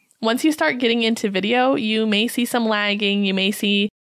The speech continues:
some areas that you might need to upgrade your hardware or even your software. And so that can be somewhere else that it's a little bit challenging. Now, I don't want to totally sound like I'm ragging on video podcasts, because even though they are not my sweet spot and I don't personally work with them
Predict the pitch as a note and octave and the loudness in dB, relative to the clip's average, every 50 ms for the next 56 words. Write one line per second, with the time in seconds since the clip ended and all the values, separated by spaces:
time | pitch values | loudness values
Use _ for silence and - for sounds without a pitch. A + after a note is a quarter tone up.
0 | _ _ _ - - A3 A3 A3 A3+ A#3+ C4 C4+ C4+ C4 - B3 B3+ - - - | _ _ _ -6 -4 -2 0 0 0 2 2 0 0 0 0 0 -2 -2 -4 -10
1 | - - - G#3+ G3+ G#3+ A3 A3+ G#3+ G#3+ A#3+ B3 A#3+ A#3+ A#3+ - B3+ - - A#3+ | -14 -10 -6 -2 -2 0 0 0 0 -2 -2 -2 -4 -4 -2 -2 -2 -2 -2 -4
2 | - - A#3+ A3 A3+ A3 G#3+ - - A3 G#3+ G#3 G#3 G#3 G#3 G#3+ A3 - - - | -4 -2 -2 0 0 0 -2 -4 -2 -2 0 0 0 0 0 -2 -2 -4 -8 -6
3 | - G#3+ G#3+ B3 B3+ B3 A#3+ B3 - - A3+ A#3 C4 C#4 C4 C4+ B3 A#3+ A#3 A3+ | -2 -2 0 0 2 2 2 2 2 2 0 2 2 0 0 0 0 0 0 0
4 | - A3 A#3 A#3 - - - - - - - _ _ _ _ _ _ _ _ _ | 0 0 -2 -2 -2 -4 -4 -2 -4 -4 -6 _ _ _ _ _ _ _ _ _
5 | - - A3 G#3+ G3+ - A3 G#3+ G3+ G3+ G3 G3+ - - - B3 A#3 A3+ A3+ G#3+ | -4 -2 0 0 0 0 0 0 0 0 -2 -4 -4 -4 -4 -2 0 0 0 0
6 | - G#3+ G3+ G3 F#3+ F#3 F#3 F#3+ F#3+ - - G3+ F#3 - - G3+ G3 - - - | 0 0 0 0 2 0 0 0 -2 -2 -2 -2 -2 0 0 -2 -2 -4 -8 -10
7 | - - A3 A3 G#3 G3+ G3 F#3+ - - - G3+ - - D#2+ - - B3 - - | -6 -2 0 2 2 2 0 0 -2 -4 -4 -6 -6 -6 -6 -6 -6 -6 -6 -6
8 | - - C4 B3+ _ _ _ _ _ _ _ _ _ _ _ _ _ _ _ _ | -6 -8 -10 -10 _ _ _ _ _ _ _ _ _ _ _ _ _ _ _ _
9 | - - B3+ C4 C4+ C4+ - - C4+ C4 B3 - B3 B3+ C#4+ E4 - - E4 F4 | -8 -4 -2 0 0 0 0 0 0 -2 0 0 0 0 0 0 0 0 0 -2
10 | E4+ - A3+ A3 A3 B3+ B3+ C4 C#4 C4+ - F#3 G3 A3 A3+ A#3 A#3 A3 A3+ - | -2 -2 -2 -2 0 0 2 0 0 0 0 -2 0 0 0 0 0 -2 -2 0
11 | A#3+ B3 A3+ F#3 F#3 F#3 G3 G#3 G#3+ G#3+ G#3+ A3+ G#3+ F2+ - F#3+ G3 G3 G3 G3+ | 0 0 0 -2 -2 -2 -2 -2 0 0 0 0 0 0 0 0 0 0 0 0
12 | G3+ F3+ F#3 F#3 F#3 F#3+ F#3+ G3 F#3 - G3 G3 G#3 E3+ - - A3+ A#3 - - | 0 0 0 0 0 0 0 -2 -4 -4 -6 -6 -6 -6 -4 -4 -6 -6 -8 -12
13 | - - A#3 A#3 A3 A#3 G#3+ A3 - - C4+ D4 E4 D#4 D4 C#4+ C4+ C4 A#3 A3+ | -10 -6 -6 -2 -2 -2 -2 -2 -2 -2 0 0 0 0 2 2 2 2 2 2
14 | G#3+ G3 F#3+ F#3 F#3 G3 A3 - - C#4+ D4 C4+ - - C4 C4 - - - B3 | 2 0 0 0 0 0 0 0 0 0 0 0 0 -2 -2 -2 -4 -4 -4 -2
15 | B3 A#3+ A#3+ - - - G#3 G3+ G3 G3 F#3+ F#3+ G3+ A3+ - - - A3+ A#3 A#3 | 0 0 0 -2 -2 -2 -2 0 0 0 0 0 0 0 -2 -2 -2 -2 -2 -2
16 | - B3+ B3 B3 A#3+ A#3+ A#3+ A#3+ A#3+ - - B3+ C4+ C4 - C4+ C4+ - - B3+ | -2 -2 -2 0 0 2 0 0 -2 -2 -2 -2 -2 0 0 -2 -2 0 0 0
17 | B3+ B3 B3 B3 C4 | 0 0 0 -2 -4